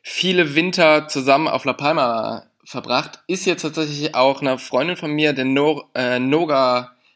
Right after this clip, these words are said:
Korem, passiert. E W S-Racerin, Isra-, kommt aus Israel und mit der war ich letztes Jahr zusammen in Israel unterwegs. Und, ähm, die ist tatsächlich mit n-, mit ihrer Trainerin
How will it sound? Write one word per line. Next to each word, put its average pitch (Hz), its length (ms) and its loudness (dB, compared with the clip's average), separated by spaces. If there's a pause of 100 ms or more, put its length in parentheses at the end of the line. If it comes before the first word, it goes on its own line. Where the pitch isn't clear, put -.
(160)
Korem, 120 600 -2 (180)
passiert. - 640 -2 (320)
E 143 100 4
W 147 100 6
S-Racerin, 147 920 0
Isra-, 127 480 -2 (240)
kommt 143 160 -4
aus 135 100 -4
Israel 160 540 0 (720)
und 143 240 4
mit 139 140 0
der 143 140 4
war 135 220 6
ich 135 160 -4
letztes 135 580 -2
Jahr 123 160 -2
zusammen 120 300 -4
in 120 100 -2
Israel 147 320 -2
unterwegs. 143 540 -2 (920)
Und, 151 540 2
ähm, 143 400 0
die 180 120 -4
ist - 80 -4
tatsächlich 165 340 0
mit 156 160 0
n-, 147 560 -2
mit - 140 -4
ihrer 135 220 2
Trainerin 165 760 0